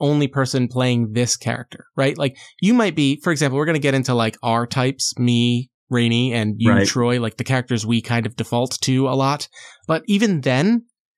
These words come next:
Speaker 1: again, going back to something like Powered by the Apocalypse playbooks or, you know, uh, Forged in the Dark playbook designs, they kind of tell you the story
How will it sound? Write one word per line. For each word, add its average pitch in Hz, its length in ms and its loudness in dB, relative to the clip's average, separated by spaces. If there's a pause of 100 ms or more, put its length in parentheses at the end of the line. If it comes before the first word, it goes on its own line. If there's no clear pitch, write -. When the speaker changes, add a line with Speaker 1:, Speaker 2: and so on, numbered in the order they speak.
(200)
Speaker 1:
again, 151 280 2
going 151 200 0
back 139 160 0
to 135 140 -2
something 127 320 -2
like 120 300 -2
Powered 127 200 0
by 123 80 2
the 117 60 0
Apocalypse 117 460 -4
playbooks 117 600 -2
or, 117 520 0 (320)
you 135 160 0
know, 113 320 0
uh, 107 240 -2
Forged 131 400 -2
in 123 100 0
the 117 60 0
Dark 113 340 -2 (320)
playbook 117 400 -4
designs, 113 500 -2 (320)
they 170 100 0
kind 269 220 0
of 277 100 -2
tell 156 260 0
you 123 420 0
the 135 100 -2
story 123 800 0